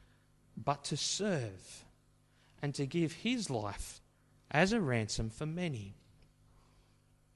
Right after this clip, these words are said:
Now, if anyone deserved to be served, it was him, wasn't it? Why?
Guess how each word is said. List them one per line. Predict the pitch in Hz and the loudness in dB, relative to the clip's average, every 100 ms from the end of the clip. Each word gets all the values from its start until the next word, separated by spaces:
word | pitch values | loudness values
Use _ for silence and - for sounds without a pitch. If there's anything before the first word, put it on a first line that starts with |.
| - _ _ _ _ _ _ _ _ _ _ _ - _ - - - - | -20 _ _ _ _ _ _ _ _ _ _ _ -20 _ -20 -20 -4 6
Now, | 185 | 6
if | 175 | 8
anyone | 247 285 285 233 | 6 6 6 6
deserved | 175 135 143 190 208 - - - | 6 6 6 6 6 4 -4 0
to | 185 | 2
be | 156 147 | 2 2
served, | - 233 120 104 131 - - - - - - - _ - | 2 2 2 0 -4 -10 -14 -18 -20 -20 -20 -20 _ -10
it | 190 202 | -8 -2
was | 175 | -2
him, | - - 117 98 | 0 0 0 -2
wasn't | 104 127 180 | -8 -6 -4
it? | 247 - - - - - _ - - _ - - - _ - - | -6 -12 -20 -20 -20 -20 _ -20 -20 _ -20 -20 -20 _ -20 -2
Why? | 123 175 240 | 4 6 4